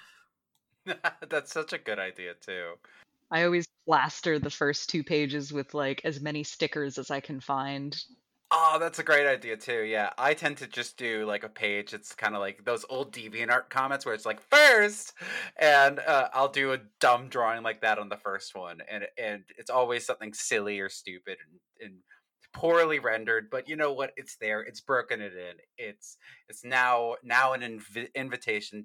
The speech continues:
Speaker 1: to get dirty, mess around, and learn.
Speaker 2: Something that I think about doing, uh, which I haven't yet,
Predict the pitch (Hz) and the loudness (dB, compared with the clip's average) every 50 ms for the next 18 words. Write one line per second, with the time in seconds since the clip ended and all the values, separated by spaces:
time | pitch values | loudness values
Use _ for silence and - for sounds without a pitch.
0 | 107 - 107 101 98 95 92 92 - _ - - _ _ _ _ _ - - - | -14 -14 -14 -12 -12 -12 -14 -16 -18 _ -20 -20 _ _ _ _ _ -20 -20 -20
1 | _ _ _ _ _ _ 143 131 - 110 107 120 113 110 101 104 104 107 110 107 | _ _ _ _ _ _ 0 0 0 0 -2 0 0 2 0 0 -2 -2 0 -2
2 | 107 107 - 107 95 98 98 101 98 98 98 95 92 - - 107 101 98 98 95 | -2 -2 -2 -6 -2 0 0 0 0 -2 -4 -6 -10 -10 -6 -4 -4 -2 -4 -6
3 | 92 92 90 87 _ _ _ _ _ _ _ _ _ _ _ 123 117 107 101 104 | -8 -10 -12 -16 _ _ _ _ _ _ _ _ _ _ _ -12 -8 -4 -2 -2
4 | 101 90 85 85 _ _ _ _ _ - - 180 165 - 190 175 156 165 147 139 | -2 -4 -6 -12 _ _ _ _ _ -12 -10 -10 -6 -4 -4 -2 0 2 2 0
5 | 139 - 175 160 151 - 143 147 139 139 123 - 156 147 143 139 135 135 135 131 | 0 -2 -4 -4 -4 -4 -2 0 0 0 0 -2 -2 -2 -2 -2 -4 -4 -4 -6
6 | 135 143 - _ - 151 139 135 135 - - 208 - 233 226 208 254 262 277 - | -8 -10 -10 _ -2 -2 0 0 -2 -2 -2 0 2 4 6 8 6 6 6 2
7 | - 175 151 156 - | 2 2 2 2 0